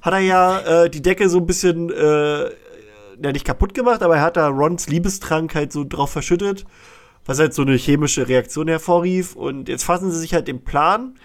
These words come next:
lass da quasi mit Zaubertinte eine Nachricht draufschreiben,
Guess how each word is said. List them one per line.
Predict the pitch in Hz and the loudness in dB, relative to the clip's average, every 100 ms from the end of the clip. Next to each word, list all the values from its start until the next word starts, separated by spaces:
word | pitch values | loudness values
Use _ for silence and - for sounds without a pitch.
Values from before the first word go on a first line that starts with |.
| - - - _ _ | -20 -20 -20 _ _
lass | 123 143 - | -2 -2 0
da | - 160 | 0 0
quasi | - 143 143 143 | 0 0 0 -2
mit | 131 127 | -4 -2
Zaubertinte | - 165 185 165 - 165 151 | 0 2 2 2 0 0 0
eine | 127 | 0
Nachricht | 131 160 185 - | 0 0 -2 -4
draufschreiben, | 135 123 - 127 131 | -8 -8 -2 -2 -2